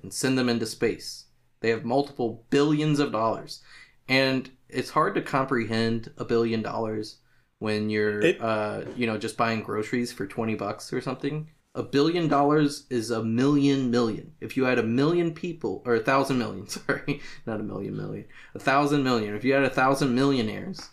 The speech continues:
Speaker 1: you know, you could make a thousand people a millionaire from one billionaire. And they have multiple billions.
Speaker 2: Yeah, like, hundreds.
Speaker 1: Yeah.
Speaker 2: Yeah.
Speaker 1: They can buy rocket ships and go to space.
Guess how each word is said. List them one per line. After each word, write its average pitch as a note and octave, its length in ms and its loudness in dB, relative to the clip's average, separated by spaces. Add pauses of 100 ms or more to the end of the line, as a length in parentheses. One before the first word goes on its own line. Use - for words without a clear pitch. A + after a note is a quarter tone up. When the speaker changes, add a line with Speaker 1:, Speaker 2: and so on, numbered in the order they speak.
Speaker 1:
you C3 160 2
know, B2 60 0
you C3+ 160 2
could D#3+ 100 0
make E3+ 120 2
a D#3 60 4
thousand C#3+ 360 2
people C3 280 0
a G#2+ 60 -2
millionaire A2 560 -6 (180)
from A2+ 200 -4
one G#2+ 160 -4
billionaire. - 500 -10 (300)
And A#2+ 100 -2
they A#2+ 80 2
have B2+ 180 2
multiple A#2 380 0
billions. A2+ 640 -6 (920)
Speaker 2:
Yeah, F2+ 320 -2 (280)
like, F#2+ 380 -2 (580)
hundreds. A2+ 680 0 (360)
Speaker 1:
Yeah. A#2 200 -2 (720)
Speaker 2:
Yeah. F2 280 -2 (100)
Speaker 1:
They B2+ 140 2
can B2+ 180 -2
buy C#3+ 340 4
rocket C3 480 -2
ships - 280 -8
and G#2 120 -6
go C#3+ 160 4
to D3 140 4
space. - 600 -2